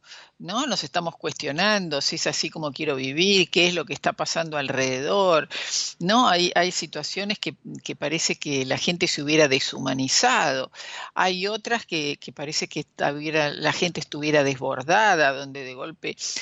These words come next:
surge la violencia, surgen, este, un montón de, de acciones que nos, nos hacen de alguna manera, eh,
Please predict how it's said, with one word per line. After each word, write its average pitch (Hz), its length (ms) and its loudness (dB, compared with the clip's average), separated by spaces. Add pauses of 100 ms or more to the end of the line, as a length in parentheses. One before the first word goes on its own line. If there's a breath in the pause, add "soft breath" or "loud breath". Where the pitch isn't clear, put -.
(140 loud breath)
surge - 460 -4
la 147 100 2
violencia, 160 920 2
surgen, 151 720 -2
este, 143 760 -2 (320 loud breath)
un 226 160 0
montón 233 460 4
de, 202 340 8
de 165 260 4
acciones 185 920 -2 (1200 loud breath)
que 240 160 0
nos, 220 140 -2 (220)
nos 208 400 -2
hacen 147 400 2
de 135 60 0
alguna 175 260 -2
manera, 151 500 2 (460 loud breath)
eh, 127 1000 -2